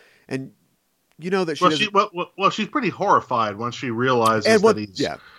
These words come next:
Speaker 1: And what
Speaker 2: stolen Data's body.
Speaker 1: Yeah, and once he breaks her hand, like, that's not <laughs>
Speaker 2: Well,
Speaker 1: gonna
Speaker 2: that,
Speaker 1: help.
Speaker 2: that certainly doesn't help either. I, I think that, again, if we were, if this episode were being done today, they might try to find a more sympathetic motivation for Graves. They might have,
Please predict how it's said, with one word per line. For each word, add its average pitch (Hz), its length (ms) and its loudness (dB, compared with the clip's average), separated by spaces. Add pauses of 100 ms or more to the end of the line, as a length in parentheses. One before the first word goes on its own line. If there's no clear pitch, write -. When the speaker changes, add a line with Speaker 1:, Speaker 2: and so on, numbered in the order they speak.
(140)
Speaker 1:
And 165 100 0
what 214 80 6
Speaker 2:
stolen 123 300 2
Data's 117 320 0
body. 127 420 0
Speaker 1:
Yeah, 160 160 0
and 156 80 0
once 185 140 0
he 147 80 -6
breaks 117 240 0
her 98 80 -8
hand, 87 340 -10
like, 90 160 -10
that's - 240 -12
not 85 220 -12
<laughs> - 240 -10
Speaker 2:
Well, 160 140 4
Speaker 1:
gonna 156 120 6
Speaker 2:
that, - 60 0
Speaker 1:
help. 156 160 6
Speaker 2:
that 151 180 4
certainly 147 320 -2
doesn't 120 240 -4
help 120 240 -2
either. 110 220 -6 (280)
I, 165 220 0
I 165 60 2
think 247 220 0
that, 190 140 -2
again, 156 440 -4
if 131 240 -4
we 151 120 0
were, 131 180 2 (140)
if 151 160 -6
this 175 160 0
episode 180 420 2
were 127 100 0
being 127 280 0
done 113 220 2
today, 110 360 0
they 110 180 2
might 120 260 2
try 113 520 2 (460)
to 120 120 0
find 120 300 2
a 117 40 4
more 120 640 2 (420)
sympathetic 147 720 0
motivation 123 600 -2
for 113 100 -10
Graves. 113 260 0
They 123 80 -2
might 127 200 2
have, 117 100 -2